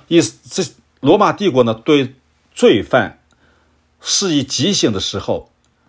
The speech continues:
一路上要他，他要这个，这个罪犯呢，要背着十字架走向刑场，然后被一丝不挂的钉在木头上。这就当时这个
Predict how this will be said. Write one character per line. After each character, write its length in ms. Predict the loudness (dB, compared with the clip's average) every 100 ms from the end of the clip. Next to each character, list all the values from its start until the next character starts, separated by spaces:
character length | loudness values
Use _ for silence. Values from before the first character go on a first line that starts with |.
| _ -10
一 180 | -2 0
路 160 | 0
上 220 | 0 0
要 220 | 0 0 -2
他， 520 | -10 -6 -6 -6 _ _
他 160 | -2 -2
要 80 | -2
这 160 | -4
个， 100 | -8 -8 _
这 140 | -4
个 60 | 0
罪 160 | 2 2
犯 120 | 0
呢， 80 | 0
要 100 | -2
背 320 | -2 0 0
着 100 | 0
十 200 | -8 -10
字 160 | -10 -6
架 320 | -6 -6 -10 _ _ _ _
走 160 | -8 -4
向 220 | 0 -2
刑 260 | -2 -12 -12
场， 220 | -14 -18 _ _ _ _ _ _ _ _ _ _
然 180 | -2 0
后 160 | 2 0
被 180 | 0 0
一 160 | -2
丝 280 | -4 -4 -6
不 160 | -6 -4
挂 200 | -2 -4
的 240 | -8 _ _ _
钉 160 | -2 -2
在 140 | -2
木 120 | -8
头 160 | -12 -14
上。 200 | -18 -20 _ _ _ _ _ _ _ _ _ _ _ -8
这 120 | -6
就 120 | -4
当 200 | -2 -2
时 260 | -2 -10 -12 _ _ _ _
这 160 | -8
个 140 | -6